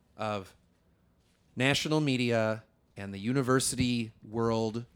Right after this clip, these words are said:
where we have, you know, it's trite now, but safe spaces and,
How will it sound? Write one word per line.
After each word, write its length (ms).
where 400
we 180
have, 460
you 120
know, 220
it's 220
trite 480
now, 260
but 280
safe 360
spaces 600
and, 220